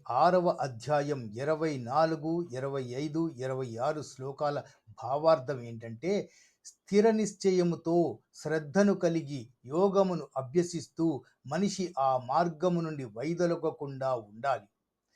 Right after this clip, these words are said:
మానసిక కల్పనల నుండి ఉత్పన్నమయ్యే విషయ కోరికలనన్నింటినీ ఎటువంటి మినహాయింపు లేకుండా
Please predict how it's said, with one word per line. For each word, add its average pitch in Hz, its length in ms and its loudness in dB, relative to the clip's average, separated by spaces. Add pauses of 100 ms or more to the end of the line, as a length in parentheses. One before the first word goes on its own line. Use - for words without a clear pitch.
(300)
మానసిక 165 680 0
కల్పనల 151 840 0 (460)
నుండి 135 480 -6 (540)
ఉత్పన్నమయ్యే 160 1200 2 (880)
విషయ 180 420 4
కోరికలనన్నింటినీ 139 1600 -2 (140)
ఎటువంటి 175 640 0
మినహాయింపు 151 760 2
లేకుండా 131 800 -2